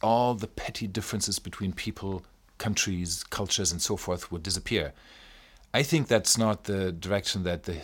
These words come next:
discipline should go. I think it's rather the multiplicity of perspectives, sort of a chorus of different voices from different places, that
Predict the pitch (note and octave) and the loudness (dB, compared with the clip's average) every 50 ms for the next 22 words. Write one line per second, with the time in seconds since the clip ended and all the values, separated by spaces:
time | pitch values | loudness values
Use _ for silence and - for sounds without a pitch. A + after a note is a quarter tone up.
0 | - - - - - - - G#2+ G2+ - - E2+ - G2 F#2 F2 - - G2 F2+ | -10 -12 -14 -14 -14 -10 -6 -4 -4 -2 -4 -4 -4 -4 -4 -2 -2 -2 -2 -2
1 | E2 F2 F2+ E2 G2+ G2+ G#2+ C3 D#3+ F3+ - G2+ G2+ G2+ - - C3+ C3+ - - | -4 -6 -6 -2 0 2 2 0 0 -2 -2 -2 -2 -2 -2 -4 -4 -4 -6 -10
2 | - _ _ _ - - - - _ - - G#2 F#2 - - - - _ _ - | -16 _ _ _ -20 -20 -20 -20 _ -8 -6 -4 -2 -2 -2 -2 -4 _ _ -2
3 | F#2 A2+ A2+ A2 A2+ F2+ G2 G#2 G2+ - - - F#2+ G2 G2+ G#2+ A2 - - A2 | 0 2 4 4 2 2 2 2 0 0 -2 -4 -2 0 2 2 2 2 0 -4
4 | - - - D#3 - - D3 - - A2 - - F2 - - G2 - - - F2+ | -6 -4 -4 -2 -2 -2 -2 -2 -2 -4 -4 -4 -6 -8 -6 -6 -6 -4 -4 -6
5 | E2+ - - D#2+ D2+ D#2 A#2 C3 - - - - - - - - - - - - | -6 -6 -6 -6 -6 -4 -4 -4 -4 -4 -6 -8 -18 -18 -18 -18 -18 -18 -18 -18
6 | - - - A2+ F#2+ F2+ G2 - - - - - E3+ F3+ F#3 B2+ F2+ C#2+ - - | -14 -8 -6 -6 -4 -4 -4 -6 -6 -4 -2 4 8 8 8 8 8 6 2 0
7 | - - - F2 - - A#2+ - - G#2 F2 D#2+ F#2+ G2 G2 - - - - - | 0 0 -2 -4 -2 -2 -2 0 0 -2 -2 -2 -2 -2 -2 -2 -2 -4 -4 -4
8 | F#2+ F2 - - - - F2+ E2 - - C#2+ C2+ - - E2 A#2+ - - - - | -6 -4 -4 -6 -6 -6 -8 -8 -8 -8 -8 -6 -6 -6 -4 -2 -2 -2 -2 -2
9 | - - - - - - - - G3 - - - - - - E2 E2+ B2 B2 A#2+ | -4 -6 -8 -18 -18 -16 -14 -14 -12 -14 -14 -16 -16 -14 -10 -2 2 4 4 4
10 | A2+ - | 4 0